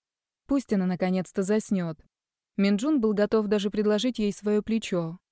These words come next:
Пусть она опустит голову, закроет свои огромные, как блюдца, глаза и спит.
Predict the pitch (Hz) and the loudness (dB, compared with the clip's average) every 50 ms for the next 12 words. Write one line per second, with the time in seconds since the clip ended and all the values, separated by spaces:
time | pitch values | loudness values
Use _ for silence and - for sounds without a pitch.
0 | _ _ _ _ _ _ - - 302 311 - 226 190 180 175 175 - - 185 - | _ _ _ _ _ _ -4 -2 -2 -2 0 -2 -2 0 -2 -2 -2 -4 -4 -4
1 | - - 185 180 170 190 233 254 247 220 185 180 180 180 175 170 _ - - 175 | -4 -4 -4 -2 0 2 4 4 4 2 0 -2 -4 -4 -6 -10 _ -8 -2 2
2 | 190 196 - 226 240 269 254 220 - - 180 180 180 180 180 165 185 214 240 247 | 2 2 2 2 2 2 2 0 -2 -2 -2 0 0 0 0 0 0 2 4 4
3 | 233 208 185 170 - 180 165 160 165 185 185 175 - - 180 165 175 180 185 180 | 4 2 2 0 -2 -4 -4 -2 -2 -2 -2 -2 -4 -6 -4 -2 0 0 0 0
4 | 170 190 214 226 233 233 - _ _ _ _ - 233 240 - - _ - 196 170 | 0 0 -2 -2 -2 -6 -10 _ _ _ _ 0 0 0 0 -4 _ -6 -4 -4
5 | 160 - | -4 -6